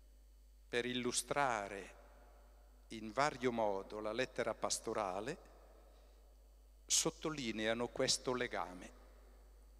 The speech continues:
Eucaristia, passione di Cristo. Sappiamo molto bene che le opere d'arte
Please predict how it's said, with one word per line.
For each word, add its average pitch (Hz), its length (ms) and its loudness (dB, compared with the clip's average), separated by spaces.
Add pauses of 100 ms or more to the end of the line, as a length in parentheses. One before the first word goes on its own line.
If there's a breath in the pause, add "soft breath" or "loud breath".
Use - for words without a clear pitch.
(880)
Eucaristia, 170 1000 -4 (1040)
passione 113 760 6
di 117 120 -4
Cristo. - 560 0 (3000)
Sappiamo 120 540 4
molto 117 320 2
bene 117 460 4 (1800)
che - 140 -2
le 135 140 4
opere 143 340 4
d'arte 127 680 -2